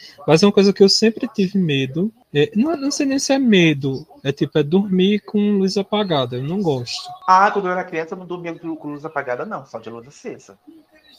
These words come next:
Speaker 1: E,
Speaker 2: Só de
Speaker 1: e,
Speaker 2: luz acesa.
Speaker 1: e quando eu dormia lá no, no sítio da minha avó, né, e pra zona rural, eu não sei, não sei com você, mas eu tinha a impressão que se tivesse todas as luzes apagadas, aí, tipo assim, os objetos, que é casa de sítio, tem muita coisa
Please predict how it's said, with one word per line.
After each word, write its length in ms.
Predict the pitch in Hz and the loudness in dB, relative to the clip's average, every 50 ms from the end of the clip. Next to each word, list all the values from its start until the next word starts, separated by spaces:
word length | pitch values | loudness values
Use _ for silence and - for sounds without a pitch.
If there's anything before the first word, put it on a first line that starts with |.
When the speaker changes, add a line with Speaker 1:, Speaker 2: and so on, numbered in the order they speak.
| - - | -4 -2
Speaker 1:
E, 120 | 156 160 | 0 0
Speaker 2:
Só 80 | 170 147 | -2 -2
de 80 | - 160 | -2 0
Speaker 1:
e, 180 | 165 180 180 | 2 2 2
Speaker 2:
luz 120 | 175 170 - | 2 0 -4
acesa. 220 | - - - - - | -8 -14 -14 -10 -6
Speaker 1:
e 360 | - 151 160 165 160 160 156 | -4 -2 0 0 0 0 -2
quando 280 | - _ - 165 175 185 | -4 _ -4 -2 0 2
eu 60 | 185 | 2
dormia 340 | 170 185 175 160 175 165 156 | 2 2 0 0 0 0 0
lá 100 | 156 156 | 0 0
no, 140 | 156 160 151 | -2 -4 -6
no 180 | 147 143 151 | -8 -6 -4
sítio 460 | 147 - - - 156 165 175 170 - 139 | -4 -4 -2 0 0 -2 -2 -2 -4 -4
da 160 | 135 135 135 | -4 -4 -4
minha 160 | 135 139 143 | -4 -4 -6
avó, 420 | 135 123 123 143 147 165 175 175 | -6 -6 -4 -2 0 2 2 2
né, 200 | 160 147 139 135 131 | 0 -2 -2 -4 -4
e 140 | 131 131 123 | -4 -6 -8
pra 260 | - - 131 135 135 | -8 -4 -4 -2 -2
zona 220 | - 147 135 139 | -2 -4 -6 -6
rural, 440 | 131 131 131 139 135 139 156 170 185 - _ - | -4 -4 -4 0 2 4 4 4 2 -2 _ 0
eu 140 | 156 143 151 | 2 2 2
não 80 | 165 | 4
sei, 160 | - - 202 208 - - - | 6 6 6 6 6 2 0
não 140 | 175 190 208 | 2 2 6
sei 160 | - - 214 | 6 6 6
com 160 | 214 247 254 | 6 4 -2
você, 260 | 262 269 262 - 190 | -2 -2 0 2 2
mas 220 | 175 170 170 170 190 | 4 4 4 4 4
eu 80 | 190 | 2
tinha 200 | 180 - 196 208 | 2 2 2 4
a 40 | 226 | 4
impressão 480 | 214 - 208 180 170 - - 185 175 170 | 4 4 4 2 2 2 0 -2 -2 -2
que 80 | - | -4
se 240 | - - - 220 208 | -6 -6 -4 -4 -4
tivesse 400 | - - 196 175 170 160 - - | -2 -2 0 2 2 2 2 0
todas 240 | - 156 151 143 139 | -2 -4 -2 -2 -2
as 180 | 147 143 131 - | -2 -2 -2 -4
luzes 320 | 135 135 131 123 123 127 | -6 -6 -6 -6 -4 -4
apagadas, 800 | 120 117 - - 123 113 127 139 151 156 139 135 - - - _ _ | -4 -4 -4 -4 -2 0 0 0 0 0 -2 -6 -8 -8 -12 _ _
aí, 160 | 143 143 151 | 4 4 4
tipo 200 | 147 - 196 - | 4 2 2 4
assim, 240 | 208 196 - - 165 | 4 4 4 2 0
os 140 | 160 147 156 | 0 2 4
objetos, 720 | 170 180 175 208 196 185 170 165 160 165 175 180 - - | 4 4 4 2 2 4 4 6 6 6 6 4 0 -4
que 120 | - - 185 | -10 -8 -4
é 20 | |
casa 280 | - - 233 226 214 190 | 2 4 4 4 4 2
de 120 | 175 180 | -6 -6
sítio, 500 | - - - - 185 190 196 185 - - | -6 -6 -2 0 2 2 2 0 -2 -4
tem 100 | - 165 | -4 -2
muita 240 | 160 170 170 - 190 | -2 -2 -2 -4 -6
coisa 640 | - - - 156 156 170 180 180 165 156 151 143 | -8 -4 -2 0 2 4 4 4 2 0 -4 -6